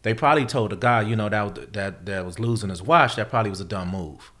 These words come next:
You know, you could have lost your life, you know what I mean? The watch is much more than your life. But that probably was their first instinct. Once they probably figured out that, okay, the gun allega-, or the shooting,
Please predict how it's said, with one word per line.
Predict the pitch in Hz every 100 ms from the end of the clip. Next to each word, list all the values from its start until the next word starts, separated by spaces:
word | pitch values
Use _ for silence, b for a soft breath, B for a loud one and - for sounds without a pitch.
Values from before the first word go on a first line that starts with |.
| - -
You | 95 101
know, | 98
you | 95
could | -
have | 110
lost | 104 101 -
your | 98
life, | 98 95 95 -
you | 101
know | 101
what | 92
I | 95
mean? | 95 92
The |
watch | 95 101 101
is | 90
much | 101 -
more | 104 98
than | 90
your | 87
life. | 92 92 B B B -
But | 123 107
that | 139 139
probably | 135 113 110
was | 101
their | 104
first | 90 - 127 117 117
instinct. | 110 101 - 90
Once | 98 131 139
they | 135 127
probably | 123 135 120 117
figured | 117 131 113
out | 113 110 110
that, | 104
okay, | 107 - 110
the | 98
gun | 95 117 113
allega-, | 107 104 98 101
or |
the | 95
shooting, | - - 127 110